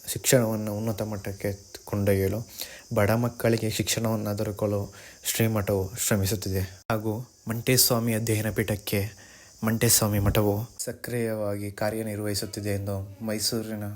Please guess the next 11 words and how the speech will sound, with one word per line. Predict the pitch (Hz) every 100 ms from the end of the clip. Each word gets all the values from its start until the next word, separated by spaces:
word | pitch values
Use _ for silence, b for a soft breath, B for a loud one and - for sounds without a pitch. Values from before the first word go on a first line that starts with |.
| 113 117
ವಿ | 104
ವಿ | 104 104 - -
ಪ್ರೊಫೆಸರ್ | 101 104 - 107 101
ಹೇಮಂತ್ | 107 110 110 110
ಕುರ್ಮ | - 101 101
ಅವರು | 101 98 95 95 b b b b -
ಮೆಚ್ಚುಗೆ | 107 101 104 101 98 98 - _ -
ತಿಳಿಸಿರುವುದನ್ನು | 104 98 117 101 98 98
ನೀವು | 98 101 95
ಕಾಣಬಹುದು. | 92 110 98 95 92 92 82 - - - - _ _
ಸರ್ಕಾರವು | - 110 104 113 98